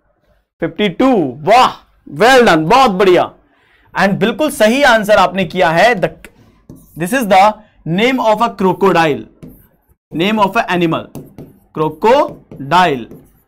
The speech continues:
ये पहले मुझे ऐसा लगा था कि आप ये नहीं कर पाओगे, पता है, पर फिर मैं सोचा यार चलो ट्राई तो करूं, बच्चों को देना तो स्टार्ट करूं,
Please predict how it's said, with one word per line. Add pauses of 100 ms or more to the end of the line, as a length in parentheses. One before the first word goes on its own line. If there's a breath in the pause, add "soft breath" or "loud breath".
(140)
ये (160)
पहले
मुझे
ऐसा
लगा
था
कि
आप
ये
नहीं
कर
पाओगे,
पता
है, (640)
पर
फिर
मैं
सोचा
यार
चलो
ट्राई
तो
करूं,
बच्चों
को
देना
तो
स्टार्ट
करूं,